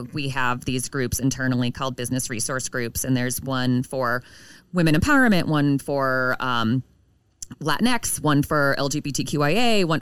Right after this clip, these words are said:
like, there's a whole wide range of these groups, and, um, we bring in guest speakers, and we're really committed to educating,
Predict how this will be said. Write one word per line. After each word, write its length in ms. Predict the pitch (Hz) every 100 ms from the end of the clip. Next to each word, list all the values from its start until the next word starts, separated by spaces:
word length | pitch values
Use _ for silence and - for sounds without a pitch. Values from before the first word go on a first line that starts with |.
| 156
like, 160 | 190 165
there's 200 | 190 165
a 140 | 175
whole 180 | 196 226
wide 560 | 185 160 156 139 - 147
range 400 | 131 127 117 -
of 140 | 143
these 240 | 139 139
groups, 580 | - 151 131 131 - - -
and, 420 | 135 131 127 127 -
um, 340 | 135 123 117 120
we 100 | 143
bring 180 | 135 131
in 120 | 127
guest 320 | 120 123 - -
speakers, 720 | - 240 240 220 208 202 190
and 400 | - 139 135 131
we're 80 | 131
really 240 | 135 131
committed 400 | 127 151 139 127 -
to 220 | 120 -
educating, 760 | 147 151 - 143 139 135 135